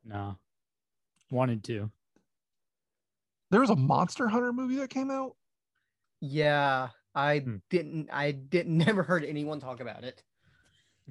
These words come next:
Speaker 2: Well, to be fair, I think it came out, like, right when covid started and, like, no one saw it.
Speaker 1: Yeah, that could be it.
Speaker 2: There's a Max Payne, which was terrible. I did see that one. That was terrible.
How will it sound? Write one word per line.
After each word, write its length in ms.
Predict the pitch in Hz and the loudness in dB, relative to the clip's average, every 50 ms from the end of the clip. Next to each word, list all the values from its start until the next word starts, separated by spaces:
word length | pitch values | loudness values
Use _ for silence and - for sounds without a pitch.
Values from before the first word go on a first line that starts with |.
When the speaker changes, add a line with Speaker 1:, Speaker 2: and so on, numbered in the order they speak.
| - _ _ _ _ - - - - | -20 _ _ _ _ -20 -20 -2 4
Speaker 2:
Well, 100 | 190 185 | 4 4
to 120 | - - - | 6 6 8
be 120 | 190 214 175 | 8 8 8
fair, 220 | - 196 170 123 | 8 6 6 6
I 100 | 113 160 | 6 4
think 220 | - - 185 180 190 | 4 4 2 2 2
it 80 | 185 | 0
came 220 | - - 175 170 165 | 4 4 4 6 6
out, 140 | 160 151 151 | 6 6 6
like, 140 | 147 143 127 | 4 2 2
right 480 | 131 127 127 131 139 143 147 143 139 - | -2 -2 0 2 2 4 4 2 0 0
when 140 | 143 147 131 | -2 -4 -4
covid 380 | - 147 139 135 131 139 131 - | -2 -4 -2 -2 -2 -4 -4 -6
started 500 | - - - 160 160 143 143 143 - - | -6 -4 -2 0 0 0 0 -2 -4 -4
and, 160 | - 147 131 131 | -4 -4 -2 -2
like, 240 | 143 135 131 120 117 | -4 -4 -4 -4 -4
no 260 | 131 127 123 127 127 | -4 -2 -2 -2 -2
one 220 | 127 127 123 120 120 | -2 -2 -4 -6 -8
saw 280 | - - - - - - | -10 -12 -12 -12 -14 -14
it. 80 | - _ _ _ _ _ _ _ _ _ _ _ _ _ _ _ _ _ _ _ 131 | -16 _ _ _ _ _ _ _ _ _ _ _ _ _ _ _ _ _ _ _ -8
Speaker 1:
Yeah, 240 | 123 117 110 110 101 - _ _ | -6 -6 -6 -8 -10 -12 _ _
that 140 | 120 101 - | -12 -12 -12
could 120 | - 113 | -12 -14
be 120 | 107 98 98 | -12 -12 -12
it. 160 | 95 101 - _ _ _ _ _ _ _ _ _ _ _ - | -14 -16 -18 _ _ _ _ _ _ _ _ _ _ _ 4
Speaker 2:
There's 240 | 165 180 175 147 160 | 6 6 6 6 6
a 540 | 160 151 143 139 135 131 127 127 117 117 - _ _ _ | 6 6 8 6 4 4 2 -2 -4 -6 -8 _ _ _
Max 380 | - 131 151 156 160 180 - - | 0 2 4 4 2 0 -2 -8
Payne, 500 | - - - 156 139 131 123 127 147 165 - _ _ _ _ _ _ _ _ _ | -6 -2 0 0 0 0 -2 -4 -6 -8 -10 _ _ _ _ _ _ _ _ _
which 180 | - 143 - 160 | 0 2 4 4
was 120 | 139 - | 2 2
terrible. 460 | - - 165 143 135 123 127 127 131 - | 4 4 6 6 6 6 4 2 4 4
I 100 | - - | 2 2
did 180 | 135 147 131 | 2 0 0
see 160 | - - 170 | 0 -2 0
that 220 | 151 143 131 123 123 | 2 2 2 0 -2
one. 160 | 123 127 123 | -4 -4 -4
That 100 | 127 135 | -4 -4
was 180 | 143 135 - - | -4 -6 -8 -10
terrible. 640 | - - - - 143 131 123 123 117 120 113 123 - | -14 -14 -6 -4 -2 -2 0 0 -2 -2 -4 -4 -10